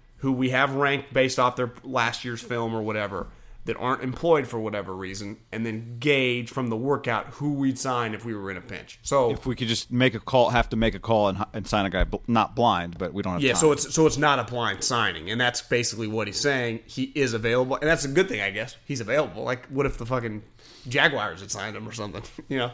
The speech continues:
Speaker 1: that's part of the problem. Like, why is no one else signing him? I don't know if you s-, noticed, Guy.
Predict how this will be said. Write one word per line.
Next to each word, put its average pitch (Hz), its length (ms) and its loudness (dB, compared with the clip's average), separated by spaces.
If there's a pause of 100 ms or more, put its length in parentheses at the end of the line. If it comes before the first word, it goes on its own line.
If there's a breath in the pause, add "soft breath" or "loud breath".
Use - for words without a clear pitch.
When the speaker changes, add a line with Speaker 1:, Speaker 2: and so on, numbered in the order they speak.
Speaker 1:
that's 160 320 4
part 156 180 6
of 127 40 -2
the 117 80 -4
problem. 98 240 -6
Like, 82 160 -10
why 110 240 0
is 127 100 -4
no 139 140 -6
one 131 120 -2
else 185 180 -2
signing 90 260 -8
him? - 160 -16
I 143 80 4
don't 160 80 6
know 165 80 6
if 156 100 0
you 143 140 -2
s-, - 180 -12
noticed, 127 380 -2
Guy. 170 240 0